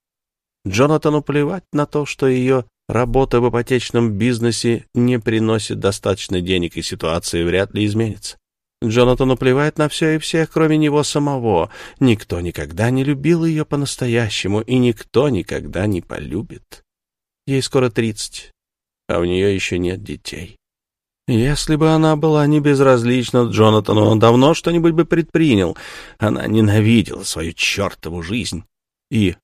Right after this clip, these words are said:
о да, Джонатану было плевать. Разве не так? На этом утверждении следовало запротестовать. Ему было не всё равно, и переживания испортили этот ужин. Но она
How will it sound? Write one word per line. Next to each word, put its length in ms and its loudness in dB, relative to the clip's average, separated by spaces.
о 180 4
да, 440 -4
Джонатану 540 4
было 220 0
плевать. 640 -8
Разве 400 0
не 140 6
так? 440 -6
На 160 4
этом 180 0
утверждении 680 2
следовало 460 2
запротестовать. 1120 -4
Ему 220 2
было 400 2
не 180 -2
всё 240 -2
равно, 300 -6
и 100 0
переживания 640 2
испортили 540 0
этот 400 -4
ужин. 360 -4
Но 260 2
она 420 0